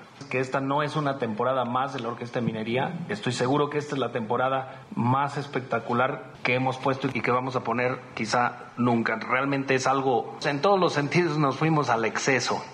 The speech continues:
Es un exceso de trabajo, es un exceso de, de, de, de espectacularidad. A veces es, son orquestas muy grandes, a veces orquesta muy chica, pero que trabaja mucho. O sea que todo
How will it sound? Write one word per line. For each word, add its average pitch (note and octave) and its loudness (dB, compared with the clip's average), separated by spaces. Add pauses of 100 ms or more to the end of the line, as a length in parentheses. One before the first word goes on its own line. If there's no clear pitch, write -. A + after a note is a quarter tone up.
(200)
Es - 0
un C3 4
exceso C3 2
de A2 6
trabajo, D3 4
es C#3+ 0
un B2+ 0
exceso B2 2
de, G#2 2 (720)
de, A#2+ 6
de, B2 0
de B2 2
espectacularidad. B2 2
A A#2+ 2
veces B2+ 0
es, B2 2
son A#2 0
orquestas A2+ 0
muy C#3 2
grandes, D#3+ 2 (380)
a - 0
veces A#2+ 0
orquesta A2+ 0
muy B2+ 2
chica, D#3 2
pero A#2 0
que A2+ -2
trabaja A#2 2
mucho. D3 2 (460)
O B2 -2
sea C3+ -2
que C#3 -2 (160)
todo F3+ 2